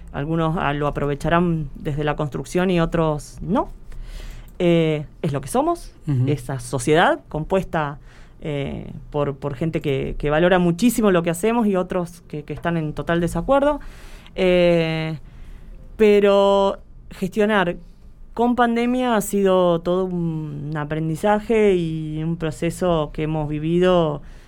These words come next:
Speaker 1: eh, a la par de la gente. O sea, ninguno de nosotros sabíamos, eh, a las condiciones en las que íbamos a estar. El año que viene va a ser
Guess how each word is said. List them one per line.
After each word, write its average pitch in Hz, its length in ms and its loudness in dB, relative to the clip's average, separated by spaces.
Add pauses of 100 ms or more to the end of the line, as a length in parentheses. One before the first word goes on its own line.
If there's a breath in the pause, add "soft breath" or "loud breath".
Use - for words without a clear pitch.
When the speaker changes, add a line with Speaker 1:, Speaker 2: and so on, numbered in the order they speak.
(140 loud breath)
Speaker 1:
eh, 156 280 -6
a 165 100 4
la 170 140 6
par 156 220 4
de 135 100 -4
la 131 100 -8
gente. 127 640 -4
O 139 60 -8
sea, 139 220 -8
ninguno 170 520 2
de 190 80 4
nosotros 170 460 -2
sabíamos, 147 760 -4
eh, 110 380 -6 (720 loud breath)
a 135 80 -2
las 131 140 -4
condiciones 151 680 0
en 131 140 -2
las 127 120 -6
que 120 340 -4
íbamos 127 400 -2
a 123 80 -4
estar. 120 360 -4 (720 loud breath)
El 196 120 6
año 254 200 4
que 208 120 6
viene 240 200 2
va 226 60 4
a 208 60 4
ser 208 240 0